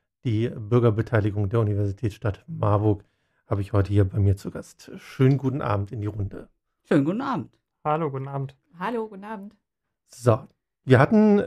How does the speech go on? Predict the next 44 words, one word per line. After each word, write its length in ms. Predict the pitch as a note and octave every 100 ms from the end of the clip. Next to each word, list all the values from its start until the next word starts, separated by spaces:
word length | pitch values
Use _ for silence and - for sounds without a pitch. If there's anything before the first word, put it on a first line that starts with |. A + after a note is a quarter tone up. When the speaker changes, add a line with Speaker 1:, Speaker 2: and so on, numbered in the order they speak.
| -
Speaker 1:
ähm, 520 | D#3 D#3 E3 E3+ E3+ _ -
ja 220 | C#3 C#3+
über 220 | D3+ A2+
Freiwilligenarbeit 800 | - D3+ C#3+ B2 - A2 A#2 - _ _ _ -
gesprochen 480 | G2+ - - A#2 C#3
beim 140 | A2+
letzten 240 | A#2+ A#2+
Mal 120 | B2+ B2+
und 180 | B2+
heute 260 | B2 B2+ C3
wollen 160 | A#2 A#2
wir 80 |
uns 120 | A#2+ -
im 100 | A#2+
Konkreten, 640 | B2+ - C3+ C#3 D3 - _ _ _ _ _ _ _ -
äh, 260 | A#2 A2 G#2 G2 -
mal 460 | B2 G#2 A2 G#2 A2
widmen 240 | A2+ D3
und 160 | C#3 -
fangen 180 | C3
vielleicht 260 | C#3 B2+ B2
mal 120 | A#2+
ganz 180 | A2+ A#2+
allgemein 480 | D3+ A#2+ G#2+ G#2+ C3
mit 120 | B2
der 60 | B2+
Frage 440 | - A#2 A2+ B2+
an 340 | A#2+ C3+ C#3 - _ _ _ _
und 80 | -
dann 140 | A2 A#2+
einfach 300 | G2+ G#2+ - _ _ _
gegen 220 | B2 A2+
den 160 | A2+ A#2+
Uhrzeigersinn. 960 | C3+ - - A2+ G#2+ G#2+ G#2 A#2 A#2 - _ _ _ _
Was 320 | - B2 - A#2+
machen 320 | C3+ F3 C#3+
denn 160 | A2
die 140 | G#2+ G#2
Kirchen 420 | - A2+ G2+ A2
so 160 | G2 G2+
in 100 | G2
Marburg 360 | G2 G2 G2
an 100 | C#3
Freiwilligenengagement? 1160 | G2 - G2+ G2 G2+ G#2+ - G2 F#2 _ C#3+ G#3